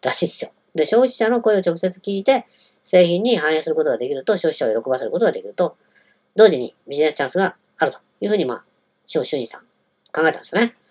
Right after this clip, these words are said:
まあ、いわゆるエスピーエーにとって一番重要なことですよね。えー、いわゆる消費者ニーズを的確に捉えて、素早く商品を供給すると。これがどうできるかということが、ファストファッションのね、エイチアンドエムとかね、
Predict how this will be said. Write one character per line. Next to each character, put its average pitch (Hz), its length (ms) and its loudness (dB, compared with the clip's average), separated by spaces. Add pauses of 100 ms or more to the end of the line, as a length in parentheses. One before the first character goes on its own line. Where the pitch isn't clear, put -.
(220)
ま 214 100 8
あ、 - 160 2
い 180 80 0
わ 190 60 8
ゆ 185 60 6
る 131 200 0
エ 160 80 0
ス - 100 -12
ピ 226 200 8
ー 220 40 12
エ 185 180 8
ー - 20 -4
に 139 100 -10
と 156 100 -2
っ - 20 -10
て 127 100 -8
一 127 100 -2
番 220 100 4
重 185 80 2
要 214 80 6
な 220 60 4
こ 214 60 0
と 202 60 -6
で 131 80 -6
す - 100 -14
よ - 40 -8
ね。 196 160 -4 (1000)
え 165 680 4
ー、 156 40 4
い - 20 6
わ 190 60 8
ゆ 170 60 6
る 139 60 0
消 185 420 4
費 185 40 0
者 175 180 -2
ニ 175 240 -2
ー 127 40 -10
ズ 120 140 -10
を 131 340 -2
的 - 160 -18
確 156 160 -2
に 190 80 2
捉 185 120 -2
え 160 120 0
て、 160 240 -2
素 - 180 -12
早 220 220 2
く 156 80 -4
商 123 160 -8
品 127 160 -8
を - 80 -2
供 117 160 -10
給 135 120 -6
す 117 120 -12
る 113 80 -16
と。 - 160 -14 (320)
こ - 80 -4
れ 277 60 6
が 247 60 8
ど 226 80 8
う 190 40 8
で 135 80 -2
き 113 60 -6
る - 60 -10
か - 80 -16
と - 120 -20 (320)
い 247 60 -2
う - 20 0
こ 262 80 2
と 247 80 4
が、 165 80 2
フ - 100 -4
ァ 143 40 -4
ス - 60 -8
ト 160 80 -4
フ - 60 -14
ァ - 40 -6
ッ - 40 -4
シ - 160 -2
ョ 151 40 -2
ン - 20 -8
の 117 100 -12
ね、 220 220 -4 (300)
エ - 60 2
イ - 40 -8
チ - 100 -4
ア 156 40 0
ン - 20 0
ド 147 60 2
エ 139 40 2
ム 127 60 -6
と 127 80 -8
か 98 60 -4
ね、 226 220 -2